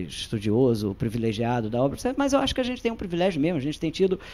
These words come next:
acesso a um conjunto mais amplo da, da obra de Marx e tem, é, já por trás da, das nossas costas um estudo muito detido do, do Capital.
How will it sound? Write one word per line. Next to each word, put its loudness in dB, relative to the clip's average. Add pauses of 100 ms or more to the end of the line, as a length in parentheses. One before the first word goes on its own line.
(160)
acesso 4
a 4
um 2
conjunto 0
mais 0
amplo 2
da, 4 (340)
da 8
obra 8
de 4
Marx 2
e -2
tem, 2 (320)
é, 8
já 6
por 0
trás 6
da, 0
das 0
nossas 0
costas 4
um 2
estudo 4
muito 0
detido 6
do, 6
do 4
Capital. 6